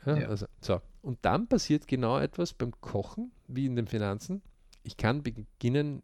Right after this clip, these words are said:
Speaker 1: unterschiedliche Dinge selbst zu kreieren. Ich krieg meinen Stil raus.
Speaker 2: Ja.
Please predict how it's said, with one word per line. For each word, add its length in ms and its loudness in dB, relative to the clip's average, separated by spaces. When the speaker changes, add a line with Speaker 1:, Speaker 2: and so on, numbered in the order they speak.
Speaker 1:
unterschiedliche 640 -2
Dinge 320 -2
selbst 440 -2
zu 80 -8
kreieren. 500 0
Ich 120 -14
krieg 220 -4
meinen 260 2
Stil 300 -4
raus. 320 -6
Speaker 2:
Ja. 240 -6